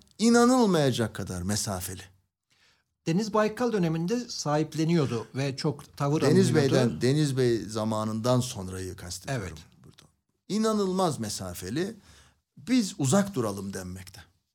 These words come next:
Speaker 1: Biz uzak duralım. Ne zaman ki bizler, sizler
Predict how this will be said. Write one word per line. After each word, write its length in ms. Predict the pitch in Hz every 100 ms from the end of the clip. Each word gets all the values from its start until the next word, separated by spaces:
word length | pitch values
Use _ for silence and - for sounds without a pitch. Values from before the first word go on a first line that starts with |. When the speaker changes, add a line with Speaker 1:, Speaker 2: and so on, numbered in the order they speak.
| _
Speaker 1:
Biz 200 | 277 190
uzak 340 | 131 127 143 -
duralım. 260 | 92 80 - _ _ _ _ _ _ _ _ _ _ _ _ -
Ne 220 | 120 269
zaman 380 | 285 226 170 131
ki 160 | 131
bizler, 360 | 120 113 127 120
sizler 640 | - 113 104 117 95 -